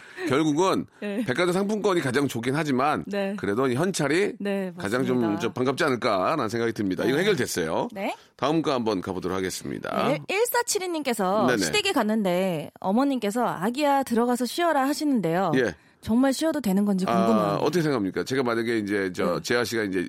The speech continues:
Speaker 1: 시집에
Speaker 2: 네.
Speaker 1: 왔는데
Speaker 2: 네.
Speaker 1: 제가 시어머니인데, "아이, 아가, 그, 들어가서 이제 쉬어라. 너도 저 이렇게 저
Speaker 2: 네.
Speaker 1: 남의, 남의 집에 와가지고 아직도 낯설을 텐데."
Speaker 2: 네.
Speaker 1: 그럼 어떻게 하시겠습니까? 어떻게 하시겠어요?
Speaker 2: 어.
Speaker 1: 어, 한번 해볼게.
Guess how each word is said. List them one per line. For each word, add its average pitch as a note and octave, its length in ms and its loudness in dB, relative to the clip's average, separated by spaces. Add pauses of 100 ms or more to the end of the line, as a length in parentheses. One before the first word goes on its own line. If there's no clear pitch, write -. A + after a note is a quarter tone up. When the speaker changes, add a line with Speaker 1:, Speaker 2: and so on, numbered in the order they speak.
(100)
Speaker 1:
시집에 - 280 -4
Speaker 2:
네. C3 80 2
Speaker 1:
왔는데 E2+ 500 -2
Speaker 2:
네. E3+ 220 -6
Speaker 1:
제가 G2 160 -2
시어머니인데, A2 500 0 (340)
"아이, G#2 140 -2
아가, G#2+ 560 0 (420)
그, G2 120 -4
들어가서 F#2 340 -4
이제 F#2+ 140 -4
쉬어라. G2+ 680 0
너도 G#2+ 260 0
저 G#2+ 180 0
이렇게 G#2 240 -2
저 G#2 120 -2
Speaker 2:
네. G2 60 -4
Speaker 1:
남의, G#2 260 0 (320)
남의 A#2 280 0
집에 A#2 160 0
와가지고 A2 380 0
아직도 G2+ 340 -2
낯설을 A2+ 420 0
텐데." G#2+ 640 0
Speaker 2:
네. G#3 240 0
Speaker 1:
그럼 C#3+ 160 0
어떻게 C#3 160 -2
하시겠습니까? G2 560 -4
어떻게 C#3 220 -2
하시겠어요? D#2 460 -6 (500)
Speaker 2:
어. F#3 480 -2
Speaker 1:
어, G#2+ 40 0
한번 C#3+ 300 0
해볼게. D#3+ 320 -2